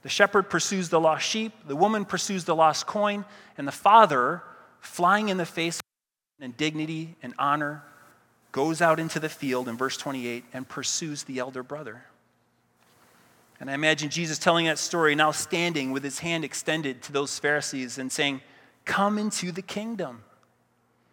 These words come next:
Let go of your pride. Let go of your faith in your,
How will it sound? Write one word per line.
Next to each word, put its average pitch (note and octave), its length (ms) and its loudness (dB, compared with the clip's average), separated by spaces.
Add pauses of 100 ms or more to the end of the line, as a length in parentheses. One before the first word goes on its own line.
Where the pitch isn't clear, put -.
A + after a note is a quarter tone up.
(720)
Let G3 260 0
go G3 200 6
of G3 120 6
your G3+ 120 4
pride. F#3 640 2 (640)
Let F3 160 0
go G3 180 6
of F3 120 2
your D#3+ 220 2 (180)
faith F#3+ 480 2
in E3 120 -6
your, D3 220 0